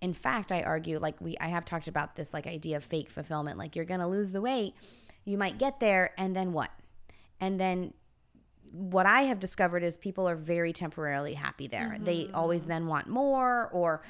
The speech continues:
Speaker 1: "I didn't feel as good as I thought I was." And I'm like, "Yeah, if you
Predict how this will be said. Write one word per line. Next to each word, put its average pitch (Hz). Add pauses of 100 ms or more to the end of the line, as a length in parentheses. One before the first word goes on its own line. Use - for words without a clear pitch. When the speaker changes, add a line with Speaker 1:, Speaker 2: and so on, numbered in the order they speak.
(480)
Speaker 1:
"I 160
didn't 180
feel 190
as 170
good 277
as 269
I 247
thought 226
I 220
was." 214
And 196
I'm 180
like, 170
"Yeah, 196
if -
you 185